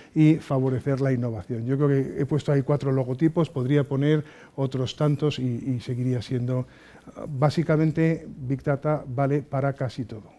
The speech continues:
para casi todo lo que sea optimizar un negocio, para casi todo lo que sea, ah, conocer mejor a tu cliente, para casi todo lo que sea, ah, un mayor conocimiento de tu mercado y de tus competidores.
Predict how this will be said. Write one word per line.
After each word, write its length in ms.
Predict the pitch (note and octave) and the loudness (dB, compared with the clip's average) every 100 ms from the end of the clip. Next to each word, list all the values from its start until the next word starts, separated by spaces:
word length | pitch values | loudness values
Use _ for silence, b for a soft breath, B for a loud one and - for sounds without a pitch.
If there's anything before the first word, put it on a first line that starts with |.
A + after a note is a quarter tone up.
| - | -12
para 200 | A#2 A#2 | -10 -8
casi 260 | A2 A2+ | -10 -8
todo 160 | B2 C3+ | -4 -2
lo 100 | C#3 | -2
que 120 | C3 | -4
sea 280 | - C3 B2+ - | -4 -4 -4 -6
optimizar 560 | A#2+ - B2 - C#3+ | -8 -4 -6 -2 -2
un 140 | C3+ A#2+ | 0 -2
negocio, 440 | A#2+ B2 C#3 D3 B B _ | -4 -6 -4 -6 B B _
para 160 | C3 C3 | -6 -6
casi 180 | G2+ | -6
todo 200 | B2 C3 | -4 -2
lo 100 | B2+ | -2
que 80 | B2 | -4
sea, 380 | A#2+ C3 B2+ B2+ B B - | -6 -4 -4 -6 B B -8
ah, 300 | C#3+ A#2+ A#2 - | -6 -4 -6 -4
conocer 340 | B2+ B2+ C3+ | -4 -2 0
mejor 260 | C3 - C3 | 0 -2 -2
a 40 | |
tu 140 | C3 | -2
cliente, 400 | C#3 C3+ C3 C3 | 0 2 2 0
para 200 | B2+ B2 | -2 -4
casi 200 | B2 A2+ | -6 -8
todo 180 | A#2 B2+ | -6 -4
lo 100 | B2 | -2
que 120 | B2 | -4
sea, 280 | A#2 B2+ B2 B B B B - | -6 -4 -6 B B B B -10
ah, 160 | C3+ | -6
un 140 | E3+ C3+ | -2 0
mayor 280 | C3 C#3 B2+ | 2 2 2
conocimiento 600 | B2+ A#2+ C#3 C#3+ C3+ C#3 | 0 0 4 6 6 4
de 80 | B2+ | 2
tu 100 | C3 | 0
mercado 540 | B2+ - C#3+ C#3+ D#3 | -2 2 2 4 2
y 100 | D3+ | 2
de 120 | C3 | 2
tus 240 | B2+ B2 - | 0 -4 -6
competidores. 800 | A#2 A2 G#2+ F#2+ - - - | -8 -8 -10 -14 -16 -20 -20